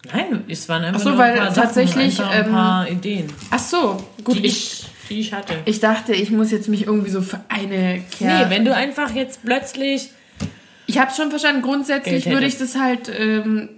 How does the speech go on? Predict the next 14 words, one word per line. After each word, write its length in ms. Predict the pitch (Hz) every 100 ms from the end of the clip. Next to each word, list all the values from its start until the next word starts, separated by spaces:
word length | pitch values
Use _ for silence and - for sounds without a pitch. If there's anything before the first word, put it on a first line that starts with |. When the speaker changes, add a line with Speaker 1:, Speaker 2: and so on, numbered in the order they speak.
| -
Speaker 2:
fast 320 | - 226 220 214
nach 140 | 208
diesen 300 | 202 214 220
Kriterien, 420 | 214 190 208 202
die 120 | 202
du 100 | 196
aufgezählt 520 | 180 196 196 190 196 190
hast, 180 | 190 190
halt 160 | 180
aufteilen. 560 | - 240 247 208 170 175
Also 220 | 180 185
ein 120 | 185 185
Speaker 1:
Hm. 40 |
Speaker 2:
Teil, 500 | 220 208 214 214 214